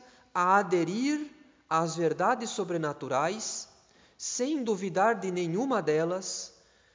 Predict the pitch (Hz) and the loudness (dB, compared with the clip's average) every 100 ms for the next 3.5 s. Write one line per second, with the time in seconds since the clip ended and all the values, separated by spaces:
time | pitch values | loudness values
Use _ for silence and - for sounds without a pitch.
0 | _ _ - 220 262 294 226 220 - 208 | _ _ 2 4 4 2 0 -2 -2 -4
1 | 185 160 170 208 220 - 226 - - _ | -2 0 0 -2 -4 -10 -14 -16 -20 _
2 | 170 165 - 240 269 208 190 165 127 127 | -4 -4 -2 0 2 2 2 0 0 -2
3 | 131 135 - - | -2 -6 -10 -14